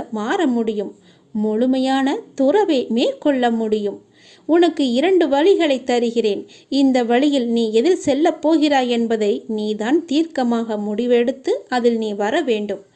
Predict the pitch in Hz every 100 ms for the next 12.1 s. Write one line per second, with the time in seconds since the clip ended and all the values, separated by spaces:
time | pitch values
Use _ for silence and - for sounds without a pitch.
0 | _ _ _ 214 240 339 285 240 214 220
1 | 302 262 254 220 208 202 - 190 - _
2 | _ - 220 202 - 208 214 208 240 302
3 | 320 285 277 - 214 214 - 359 254 233
4 | 208 202 202 208 202 196 - _ _ _
5 | _ _ _ _ - 220 226 302 294 269
6 | 269 254 240 226 269 269 277 269 277 330
7 | - 330 349 330 294 269 247 233 254 247
8 | 370 330 285 254 233 - 220 208 220 311
9 | 392 311 277 269 247 247 240 240 220 -
10 | - - - 233 254 254 - 285 453 392
11 | 302 269 262 247 233 226 226 220 220 220